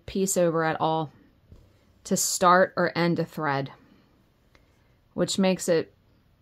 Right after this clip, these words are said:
really easy. And I have also tried to do two-handed stitching where you keep one hand up here and your other hand down below. I can't get the hang of it. I'm so slow.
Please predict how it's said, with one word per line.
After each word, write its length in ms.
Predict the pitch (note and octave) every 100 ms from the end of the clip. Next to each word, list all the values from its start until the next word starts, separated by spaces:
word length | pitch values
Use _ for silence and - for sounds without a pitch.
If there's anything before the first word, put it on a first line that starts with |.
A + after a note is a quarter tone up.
| _ _ _ _ _ _ _ _ -
really 340 | F3+ G3 F#3+
easy. 500 | - D#3+ C#3+ C3+ D3 - - _ _ _ _ _ _ _ _ _ _ - - - - _ -
And 420 | A3+ A3+ A3+ G#3+
I 160 | A3+
have 120 | C#4+ C4+
also 380 | G#3+ - A#3+
tried 380 | G#3+ A#3+ G3 G3+
to 80 | G3+
do 220 | F#3+ F#3+
two-handed 680 | F3+ G#3+ G3 G#3+ F#3+ F#3+ F3+
stitching 480 | - G3 F#3+ G3 F#3
where 100 | F3
you 140 | D#3+
keep 320 | - A3 G3+
one 200 | F#3+ F#3
hand 300 | G3+ F#3 F3+
up 200 | F3+ E3+
here 360 | - G3+ F#3+ F3+
and 140 | D#3+
your 140 | E3 -
other 200 | E3 F3
hand 280 | G3+ F3+ F3
down 220 | F3 E3+
below. 300 | E3+ E3+ F3 - - - -
I 60 |
can't 240 | G3+ G3+ F#3+
get 140 | F#3
the 60 | F#3
hang 280 | F3 E3+
of 60 | D#3+
it. 180 | D#3+ -
I'm 100 | E3
so 260 | D#3+ - F#3
slow. 580 | F3 F3+ E3+ F3+ A3